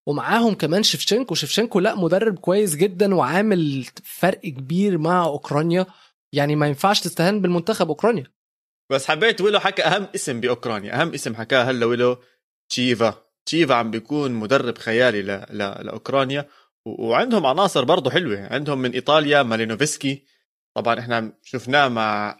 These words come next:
Speaker 2: أتلانتا إيش عمل. عمره ثمانية وعشرين سنة، حاليًا بالبيك تبعه. عندهم يارمولينكو بآخر، ممكن تكون آخر بطولة له دولية أو قبل الأخيرة، قبل كأس العالم. عندهم أكمل لاعب حلوين. ف-،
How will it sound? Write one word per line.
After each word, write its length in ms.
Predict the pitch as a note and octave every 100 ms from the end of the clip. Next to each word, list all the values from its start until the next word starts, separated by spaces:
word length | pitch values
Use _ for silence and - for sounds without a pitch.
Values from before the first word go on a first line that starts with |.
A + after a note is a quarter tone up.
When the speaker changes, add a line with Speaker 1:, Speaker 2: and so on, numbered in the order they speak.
| -
Speaker 2:
أتلانتا 460 | - A#2 C#3+ C#3 B2+
إيش 160 | A#2+
عمل. 360 | A#2+ A#2 A#2 - A2+
عمره 220 | B2 A#2+
ثمانية 260 | A#2 C3+
وعشرين 340 | C3 - B2+ A2
سنة، 280 | A#2+ A2 A2+
حاليًا 360 | A2 A2+ C#3+
بالبيك 420 | A#2+ G#2+ - B2
تبعه. 440 | - G#2+ G#2+ A2 - _ _ -
عندهم 240 | A#2 B2+ C3
يارمولينكو 680 | C3+ C#3 D#3 F#3 F3 D#3
بآخر، 580 | D#3 C#3+ B2 D#3+ D3+ C3+ -
ممكن 240 | C#3+ C#3+ C#3
تكون 180 | C#3+ C#3
آخر 200 | C#3 B2+
بطولة 340 | A#2 C#3 B2
له 80 | A#2
دولية 520 | A2 A2 C3+ C#3 C#3
أو 360 | A2+ G#2 G2+ _ _ -
قبل 180 | C#3+ C3+
الأخيرة، 340 | B2 C#3 B2
قبل 160 | A2 G#2
كأس 260 | - -
العالم. 420 | A#2 A#2 A2+ A#2 A#2+ _ _ _ -
عندهم 260 | A#3 D4 F#3
أكمل 360 | F#3+ A3 E3+
لاعب 240 | F#3 E3+ C#3
حلوين. 380 | B2 D#3 A#2
ف-، 140 | -